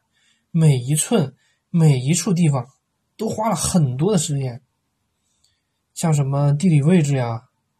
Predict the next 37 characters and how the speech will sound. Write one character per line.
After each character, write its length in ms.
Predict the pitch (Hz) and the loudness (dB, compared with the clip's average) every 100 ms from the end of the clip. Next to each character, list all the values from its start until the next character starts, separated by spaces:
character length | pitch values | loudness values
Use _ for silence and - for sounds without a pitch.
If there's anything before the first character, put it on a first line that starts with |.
| _ _ _ - | _ _ _ -16
采 260 | - 135 | -8 -6
光 320 | 135 160 180 | -2 0 0
啊、 360 | 180 143 120 127 _ _ _ _ _ | -2 -4 -6 -12 _ _ _ _ _
这 200 | - 143 | -6 -4
个 180 | 139 135 | -2 -4
人 180 | 135 170 | -2 0
流 140 | 160 | 0
量 320 | 170 185 156 | 0 0 0
啊 240 | 131 117 113 | -4 -8 -12
等 240 | 127 151 | -6 -2
等 160 | 160 127 | -2 -4
等 120 | 131 | -10
等 120 | 123 - | -12 -14
这 100 | - | -6
样 100 | 180 | -2
的 60 | 156 | 0
因 140 | 160 | -2
素， 180 | 160 156 _ _ _ _ - | -4 -8 _ _ _ _ -10
都 100 | 196 | -8
花 220 | - 220 | -6 -6
很 340 | 139 160 151 | -2 0 0
多 140 | 135 226 | 0 -2
的 80 | |
时 160 | - 160 | -2 0
间 160 | 156 156 | 0 0
去 140 | 160 | -2
研 200 | 131 127 | -4 -4
究 180 | 135 135 | -6 -4
细 320 | - - 180 | -4 -2 -2
节 200 | 131 123 | -2 -6
啊， 180 | 127 117 _ _ _ _ _ _ _ _ _ _ _ _ _ _ - | -12 -14 _ _ _ _ _ _ _ _ _ _ _ _ _ _ -8
都 120 | 185 | -6
苛 260 | - 240 175 | -2 2 4
求 140 | 143 | 2
自 160 | 143 143 | 0 -2
己 120 | 123 | -4
啊， 220 | 110 - | -10 -14